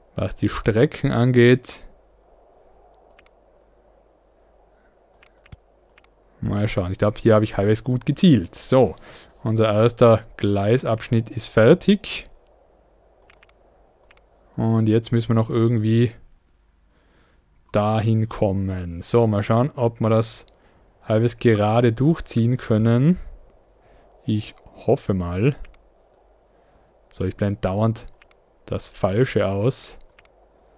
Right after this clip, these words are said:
so wie es ausschaut. So. Da ist es schön flach, das passt. Da fahren wir mal ein bisschen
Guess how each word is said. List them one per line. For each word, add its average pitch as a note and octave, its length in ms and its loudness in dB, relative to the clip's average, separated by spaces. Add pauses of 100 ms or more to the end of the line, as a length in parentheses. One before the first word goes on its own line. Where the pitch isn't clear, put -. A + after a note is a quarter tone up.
(120)
so - 100 -20
wie - 80 -6
es A2+ 100 -8
ausschaut. B2 640 0 (600)
So. - 320 -2 (1600)
Da G2 160 -8
ist - 220 -6
es - 160 -8
schön F#2+ 500 -4
flach, A#2+ 560 0
das - 200 -4
passt. - 540 0 (1400)
Da F#2 320 -4
fahren F#2+ 240 -4
wir F#2 40 -2
mal F#2 160 -2
ein F#2 60 -4
bisschen F#2+ 540 -4